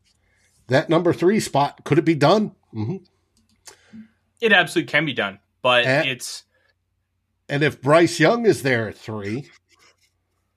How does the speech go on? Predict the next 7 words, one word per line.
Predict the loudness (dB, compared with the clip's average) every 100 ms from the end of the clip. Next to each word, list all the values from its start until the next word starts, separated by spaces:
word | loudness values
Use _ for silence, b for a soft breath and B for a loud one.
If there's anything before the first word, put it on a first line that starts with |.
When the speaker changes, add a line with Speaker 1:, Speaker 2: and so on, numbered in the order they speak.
| _ _ _ _ _ _ _ _ _ _ _ _
Speaker 2:
Bryce | 4 4 4 4
Young, | 4 4
to | 0
me, | 0 2 2
is | 0
the | -4 -6
least | -8 -6 -6 -6 -10 -14